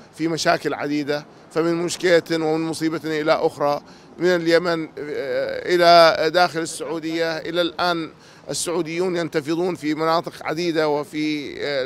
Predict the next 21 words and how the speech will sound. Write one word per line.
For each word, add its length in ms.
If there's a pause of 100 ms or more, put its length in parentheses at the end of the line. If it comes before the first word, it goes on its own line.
نرى 480
كل 260
يوم 320 (440)
هناك 360
من 220
يتحدث 480
عن 520
ضرورة 260
التغيير 400
في 60
السعودية، 680 (300)
وأيضا 600 (140)
نرى 440
كيف 260
أن 200
البيت 280
السع-، 340
السعودي 520
انشق 360
على 260
نفسه، 400